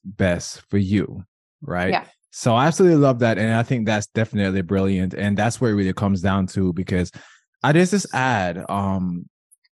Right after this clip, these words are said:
Speaker 1: it's for, it's like Medicare or something. And the lady was, she was doing, like, Tai Chi or something. And she walked off and she's like, "Guess what? I don't do Tai Chi."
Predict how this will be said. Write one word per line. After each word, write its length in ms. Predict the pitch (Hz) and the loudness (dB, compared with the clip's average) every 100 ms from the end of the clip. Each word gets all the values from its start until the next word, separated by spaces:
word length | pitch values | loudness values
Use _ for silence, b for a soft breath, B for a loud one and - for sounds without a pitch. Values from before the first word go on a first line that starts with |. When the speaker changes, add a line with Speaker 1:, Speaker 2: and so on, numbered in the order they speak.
| _ _ _ _ - | _ _ _ _ -10
Speaker 1:
it's 200 | 113 - | -10 -10
for, 520 | - 127 117 110 104 | -4 0 2 2 0
it's 160 | 80 87 | -4 -6
like 200 | 107 - - _ _ _ - | -6 -6 -16 _ _ _ -8
Medicare 560 | 113 120 127 - 123 107 | -2 0 0 2 0 0
or 40 | |
something. 520 | - 107 95 85 87 _ b b - | -2 -4 -4 -6 -8 _ b b -4
And 320 | 113 113 113 | 0 2 4
the 120 | 117 | 4
lady 580 | 117 131 127 110 107 98 | 4 4 4 2 2 0
was, 640 | 92 104 101 92 - - - | 0 0 0 -4 -10 -16 -12
she 160 | 123 131 | -2 2
was 200 | 117 107 | 4 4
doing, 220 | 127 127 | 4 4
like, 220 | 117 101 - | 2 -2 -4
Tai 240 | - 113 104 | -4 -2 -2
Chi 260 | - 113 | -4 -2
or 60 | 98 | -2
something. 360 | 95 90 90 90 | -4 -8 -6 -4
And 100 | 92 | 0
she 100 | 113 | 0
walked 360 | 101 92 87 | 2 0 0
off 160 | 95 87 | -4 -4
and 100 | 90 | -6
she's 180 | 95 101 | -4 -2
like, 160 | 92 | 0
"Guess 220 | 113 147 | 0 0
what? 260 | 147 160 107 b b b _ _ - | 2 0 0 b b b _ _ -4
I 160 | 214 | 2
don't 420 | 240 196 110 120 | 4 2 0 -6
do 280 | 117 156 180 | 0 2 2
Tai 300 | 196 127 95 | 0 -2 -4
Chi." 300 | 76 - 139 | -6 -16 -16